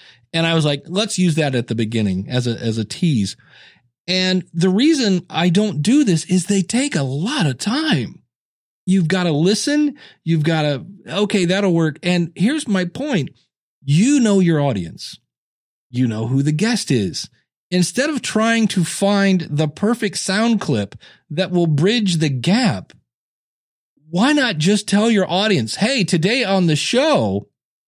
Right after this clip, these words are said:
we have one of the guys that actually helped invent podcasting." And not only that, this guy gets his audience to donate thousands of dollars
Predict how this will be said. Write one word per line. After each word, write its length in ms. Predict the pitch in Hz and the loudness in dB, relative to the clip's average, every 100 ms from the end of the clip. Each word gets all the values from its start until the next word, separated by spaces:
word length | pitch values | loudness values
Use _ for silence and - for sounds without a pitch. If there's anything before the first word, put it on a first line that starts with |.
| _ _ - | _ _ 0
we 180 | 233 262 | 2 4
have 240 | 220 185 | 4 4
one 240 | 185 269 | 4 4
of 60 | 285 | 2
the 80 | 233 | 2
guys 400 | 190 214 233 214 | 2 0 0 0
that 160 | 208 - | -2 -2
actually 520 | 202 254 - 247 226 | -4 -2 -2 0 2
helped 380 | 170 214 233 - | 2 2 0 0
invent 640 | 226 226 170 208 254 - | 2 4 4 2 0 -6
podcasting." 840 | - 226 277 220 147 135 - 160 170 - - - | -6 -4 -2 -2 -2 -2 0 0 0 -2 -12 -2
And 180 | 180 190 | 2 2
not 220 | 247 302 | 2 2
only 240 | 247 196 | 2 4
that, 520 | 165 214 294 190 160 - - - _ - | 2 2 0 0 -4 -10 -20 -20 _ -4
this 400 | 143 262 320 - | 0 2 0 -2
guy 400 | 190 180 180 185 | -2 0 0 0
gets 480 | 151 147 214 220 | 0 0 0 0
his 200 | - 220 - | 0 0 2
audience 400 | 175 175 175 175 | 0 2 2 2
to 160 | - 180 | 2 2
donate 580 | 156 208 202 190 - | 4 2 4 2 -2
thousands 1120 | - - 220 233 269 240 180 214 214 214 185 | -10 -6 -2 2 4 4 4 4 6 6 4
of 240 | 190 180 165 | 0 0 2
dollars 640 | 185 185 170 151 143 143 | 0 2 2 2 0 -2